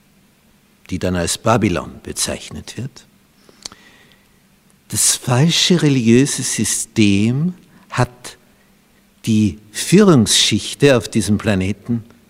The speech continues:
fest im Griff. Sie reitet da drauf.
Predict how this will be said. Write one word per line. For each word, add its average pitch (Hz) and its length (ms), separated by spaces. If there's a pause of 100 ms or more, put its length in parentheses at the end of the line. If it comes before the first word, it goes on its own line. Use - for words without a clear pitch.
(120)
fest - 440
im 113 160
Griff. - 400 (200)
Sie - 220
reitet - 520 (460)
da 92 100
drauf. - 480